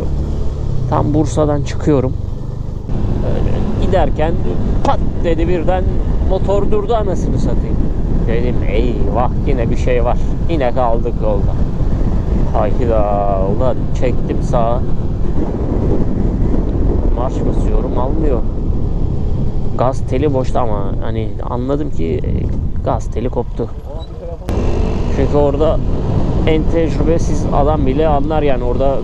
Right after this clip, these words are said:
gaz teli boşa dönüyor. Ne yapacağız? Ne edeceğiz? Aradım çekici. Daha motorun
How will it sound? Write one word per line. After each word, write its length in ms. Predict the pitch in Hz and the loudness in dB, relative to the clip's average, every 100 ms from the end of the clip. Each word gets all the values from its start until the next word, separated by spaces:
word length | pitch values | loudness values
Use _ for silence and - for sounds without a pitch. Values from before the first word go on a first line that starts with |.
| - | 0
gaz 280 | 135 131 143 | 0 0 0
teli 300 | 135 147 151 - - | 0 0 0 0 2
boşa 300 | - 160 139 | 2 2 0
dönüyor. 300 | 131 - - - - - - - - - - - - - - - - - - - - - - - - - - - - - - - - - - - 127 | 0 0 0 0 -2 -2 -2 0 0 0 -2 -2 -2 -2 -2 -2 -2 -2 -2 0 0 0 -2 -4 -4 -2 -2 -2 -2 -2 -2 -2 -2 -2 -2 -2 0
Ne 60 | |
yapacağız? 640 | 151 127 - - 139 - - 147 | 0 0 0 0 -2 -2 -2 -2
Ne 160 | 143 127 | 0 -2
edeceğiz? 540 | - - 143 - - - - - - - - - - - - - - - - | -2 0 -2 -2 -4 -2 -4 -2 -2 -2 -2 -2 -2 -4 -4 -4 -4 -4 -2
Aradım 340 | 135 131 131 143 | -2 0 0 -2
çekici. 500 | - 131 123 131 127 - - - - - - - - - - - - - - - 123 | -2 -4 -2 -2 -4 -6 -12 -12 -10 -10 -10 -10 -10 -10 -10 -10 -10 -8 -6 -2 0
Daha 220 | 135 170 160 | 2 2 2
motorun 500 | 147 147 175 180 | 0 0 2 2